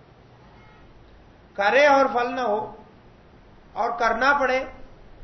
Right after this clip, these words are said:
और फल ना हो, ऐसा तो सोच नहीं सकता।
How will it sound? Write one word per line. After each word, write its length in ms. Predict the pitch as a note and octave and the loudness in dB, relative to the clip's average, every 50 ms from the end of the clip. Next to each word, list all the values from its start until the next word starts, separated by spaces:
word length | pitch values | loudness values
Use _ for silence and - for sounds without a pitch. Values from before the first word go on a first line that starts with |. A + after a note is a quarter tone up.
| - - | -10 -8
और 80 | F3+ F3+ | -8 -6
फल 220 | F3+ G3 G3+ G#3 | -6 -6 -6 -6
ना 120 | F3+ E3+ | -6 -6
हो, 260 | E3+ E3 D#3 D#3+ D3+ - - - - - - - - - - - - - - - - - - - - - - - - - - - - - | -6 -6 -6 -10 -12 -16 -20 -20 -20 -20 -20 -20 -20 -20 -20 -20 -20 -20 -20 -20 -20 -20 -20 -20 -20 -20 -20 -20 -20 -20 -20 -20 -14 -10
ऐसा 300 | F#3 G3+ G3+ G3+ A3+ A#3 | -6 -6 -6 -4 -4 -6
तो 460 | A3+ A#3+ C4 C4+ C4 - - - - - - - - | -4 -4 -6 -6 -6 -10 -14 -16 -20 -20 -20 -16 -10
सोच 200 | A#3+ C4 C4 F3+ | -8 -8 -8 -8
नहीं 180 | F3+ D#3+ C#3+ C#3 | -10 -12 -12 -12
सकता। 300 | D3 E3+ F3+ - - | -12 -14 -18 -18 -20